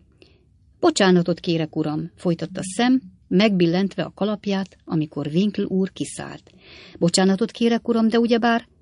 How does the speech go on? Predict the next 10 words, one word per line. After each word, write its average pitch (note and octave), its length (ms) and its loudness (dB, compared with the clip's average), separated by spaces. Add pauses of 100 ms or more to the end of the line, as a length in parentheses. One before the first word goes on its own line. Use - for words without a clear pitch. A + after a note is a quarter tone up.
(140)
semmiféle A3 720 8
régi E3 280 4
szerelem D#3 640 -2
nem F3+ 240 4
áll F3+ 160 4
az D#3 120 0
útjában, D3 540 -4
ugye?" F3 300 -2 (1400)
Winkle B3+ 460 2
úr G#3 260 -2